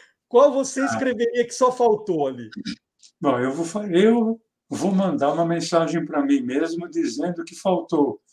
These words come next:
Speaker 2: vigilante rodoviário.
Speaker 1: Verdade.
Speaker 2: Né?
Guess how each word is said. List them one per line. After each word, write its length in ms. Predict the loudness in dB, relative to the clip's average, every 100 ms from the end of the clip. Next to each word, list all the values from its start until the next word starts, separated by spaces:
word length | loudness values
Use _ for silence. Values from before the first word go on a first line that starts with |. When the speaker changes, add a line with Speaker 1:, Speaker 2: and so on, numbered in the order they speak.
| _ _ _
Speaker 2:
vigilante 960 | -6 0 2 4 2 2 2 0 2
rodoviário. 920 | 0 -2 -2 -2 0 0 0 -2 -6 -16 _ _ _ _ _ _ _
Speaker 1:
Verdade. 580 | -4 -2 -2 -12 -16 _ _ _ _ _ _ _ _ _ _
Speaker 2:
Né? 320 | -2 0 -2